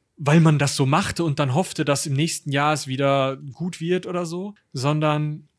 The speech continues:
auch, weil im letzten Jahr war's doch okay,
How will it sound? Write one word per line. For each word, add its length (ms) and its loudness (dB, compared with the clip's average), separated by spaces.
auch, 520 2
weil 680 0
im 120 2
letzten 300 -2
Jahr 220 2
war's 220 2
doch 120 -2
okay, 540 -2